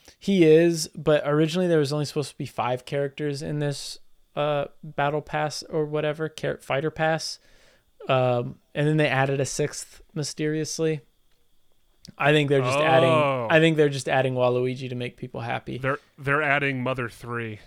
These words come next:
Speaker 1: The, just the game. You pick
Speaker 2: Yeah.
Speaker 1: that character and you just, and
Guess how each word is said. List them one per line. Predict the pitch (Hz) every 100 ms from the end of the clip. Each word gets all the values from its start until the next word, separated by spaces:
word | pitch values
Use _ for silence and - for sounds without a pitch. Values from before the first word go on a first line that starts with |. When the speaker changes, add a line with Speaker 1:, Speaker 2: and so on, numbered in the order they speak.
| _ _ _ _ _ _ -
Speaker 1:
The, | 143
just | 135 131 -
the | 202
game. | 117 113 123 - _
You | 143 131 - -
pick | 135 123
Speaker 2:
Yeah. | 107 107
Speaker 1:
that | 127 123
character | 123 120 135 131
and | 123
you |
just, | 127 127 - -
and | 165 156